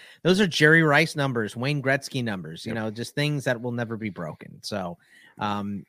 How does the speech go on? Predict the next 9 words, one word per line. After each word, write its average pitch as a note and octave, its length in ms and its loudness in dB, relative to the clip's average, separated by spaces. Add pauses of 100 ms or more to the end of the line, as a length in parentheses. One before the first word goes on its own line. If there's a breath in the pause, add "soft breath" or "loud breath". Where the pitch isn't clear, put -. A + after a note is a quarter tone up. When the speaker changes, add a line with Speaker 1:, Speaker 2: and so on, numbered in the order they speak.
Speaker 1:
i-, A2 40 -10
incredible A2+ 960 -2
run G2+ 260 -8
for G2 140 -14
Tom G2 260 -8
Brady F#2+ 320 -6
here. F#2+ 420 -6
And, G2+ 280 -8
uh, G2 220 -4